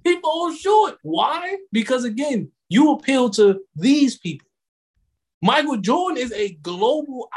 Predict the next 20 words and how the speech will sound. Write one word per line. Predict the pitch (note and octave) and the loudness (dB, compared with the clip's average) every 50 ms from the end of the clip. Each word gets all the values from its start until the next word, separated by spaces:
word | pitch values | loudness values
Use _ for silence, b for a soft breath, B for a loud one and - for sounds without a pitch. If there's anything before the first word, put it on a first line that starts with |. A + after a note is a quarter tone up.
| - A#3+ | -10 -8
icon. | B3 A3+ - - F3 C3 - _ _ _ _ _ _ _ _ _ _ _ _ _ - | -8 -10 -10 -14 -18 -18 -18 _ _ _ _ _ _ _ _ _ _ _ _ _ -4
Not | F3+ G#3+ D4 D4+ | -2 -2 -2 -2
saying | D4+ E4+ E4 E4 | -4 -6 -8 -8
LeBron | E4 D#4+ C#4+ C4+ D4+ D#4+ E4 E4+ E4+ E4+ E4 | -8 -8 -4 -2 -2 -2 -2 -4 -6 -8 -10
ain't | F4+ F4+ F#4+ - | -14 -14 -14 -14
there, | D#4 D4+ D4+ E4 F4+ F4+ - _ _ _ _ _ _ - | -14 -12 -12 -12 -14 -16 -20 _ _ _ _ _ _ -6
but, | F#3+ A3 G3+ - _ _ _ _ _ _ _ _ _ _ _ _ _ _ - C3+ | -4 -4 -4 -6 _ _ _ _ _ _ _ _ _ _ _ _ _ _ -10 -10
eh, | C3+ - - | -10 -8 -2
eh, | - D4+ C#4+ - | -2 -2 -2 -2
like, | A#3+ A#3+ B3 A3 G#3 _ _ - | -4 -4 -4 -6 -6 _ _ 0
you | G#3 D4 G#4 G4 | 2 4 4 4
got | F4 C#4 A#3+ | 2 -2 -4
a | G#3 F#3+ | -4 -10
whole | - - C#4 D#4+ E4 E4 C#4 | -6 -4 -2 -2 0 -2 -2
generation | G#3+ A3 C#4+ C#4+ C#4 B3+ C4 C4+ B3+ - A#3+ G3+ E3 D#3+ | -4 -4 -6 -6 -6 -8 -8 -10 -10 -6 -6 -6 -6 -2
want | G3 C4+ D4+ - - | 0 0 0 -2 -2
to | G3+ D#3 | -10 -12
be | C#3 C3+ A3+ C#4 D4 C#4+ C4 | -6 -2 0 0 0 0 -2
like, | G#3+ G#3 A3 A#3 A3 G#3+ - | -4 -4 -4 -6 -8 -8 -8
wa-, | G3+ A#3 - - | -8 -8 -8 -10